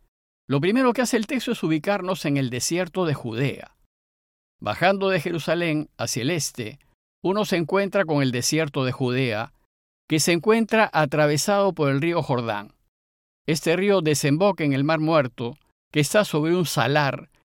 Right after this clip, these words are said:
y se encuentra unos cuatrocientos metros por debajo del nivel del mar.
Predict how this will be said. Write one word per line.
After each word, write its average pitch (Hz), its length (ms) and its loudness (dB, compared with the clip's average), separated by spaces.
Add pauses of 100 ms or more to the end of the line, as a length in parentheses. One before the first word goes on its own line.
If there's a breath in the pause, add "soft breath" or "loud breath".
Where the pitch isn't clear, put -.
(140)
y 143 120 2
se 156 120 0
encuentra 156 440 0
unos 170 300 0
cuatrocientos 139 680 -2
metros 170 400 -2 (100)
por 151 220 4
debajo 135 760 0 (380)
del 131 200 0
nivel 131 300 0
del 104 160 -6
mar. - 320 -10